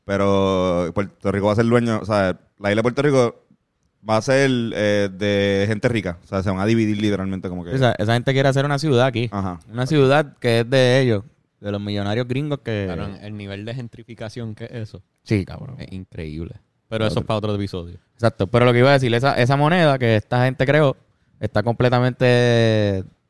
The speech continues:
Speaker 2: desalineada con los bancos y su valor más bien está en, uno, no tienes que co-, pagarle nada a ningún banco para hacer una transacción. Por ejemplo, yo quiero hacer, comprarte algo con un Bitcoin en el futuro,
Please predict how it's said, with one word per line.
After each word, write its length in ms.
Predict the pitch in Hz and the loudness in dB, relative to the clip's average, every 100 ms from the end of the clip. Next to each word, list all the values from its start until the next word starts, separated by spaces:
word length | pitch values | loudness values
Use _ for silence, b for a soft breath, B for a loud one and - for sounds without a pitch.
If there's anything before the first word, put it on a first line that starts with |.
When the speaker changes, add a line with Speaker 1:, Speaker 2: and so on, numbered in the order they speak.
| _ 95 | _ -2
Speaker 2:
desalineada 720 | 110 104 113 110 117 123 123 | 0 2 0 2 2 2 2
con 120 | 131 | 0
los 120 | 160 | 0
bancos 360 | 156 127 - 131 _ _ _ _ _ | 0 -2 -6 -16 _ _ _ _ _
y 120 | 123 120 | -2 2
su 180 | 127 117 | 4 6
valor 440 | 113 117 160 147 131 131 | 6 6 6 4 2 -2
más 240 | 120 127 | -4 0
bien 220 | 147 151 | 0 0
está 460 | 139 - 160 135 113 | -2 -2 -2 0 -2
en, 160 | 110 - _ _ _ _ | -4 -8 _ _ _ _
uno, 300 | 123 113 90 _ _ _ _ _ _ | 0 2 0 _ _ _ _ _ _
no 220 | 107 117 | -2 2
tienes 240 | 127 139 - | 2 0 2
que 440 | 139 131 123 120 | 2 4 2 0
co-, 220 | 117 110 | 0 0
pagarle 440 | - 110 110 131 123 | 2 2 4 2 2
nada 220 | 123 131 | 4 4
a 20 | |
ningún 280 | 131 120 127 | 2 0 2
banco 360 | 120 107 117 - - | 0 0 -4 -10 -4
para 140 | 110 | 0
hacer 120 | 107 | 2
una 120 | 113 117 | 0 0
transacción. 520 | 123 131 120 107 104 | 0 -2 -2 -2 -2
Por 140 | 98 | -2
ejemplo, 220 | 95 117 | -2 2
yo 120 | 107 101 | 2 2
quiero 180 | 110 | 2
hacer, 200 | 113 110 | 0 0
comprarte 440 | - 107 113 117 120 | -2 -2 0 0 2
algo 200 | 123 123 | 2 2
con 120 | 120 | 0
un 120 | 123 | -2
Bitcoin 420 | 131 135 - 113 110 _ _ _ _ _ | 0 0 -2 -4 -6 _ _ _ _ _
en 120 | 110 113 | -4 -2
el 60 | |
futuro, 500 | - 113 160 143 120 | 0 2 4 4 0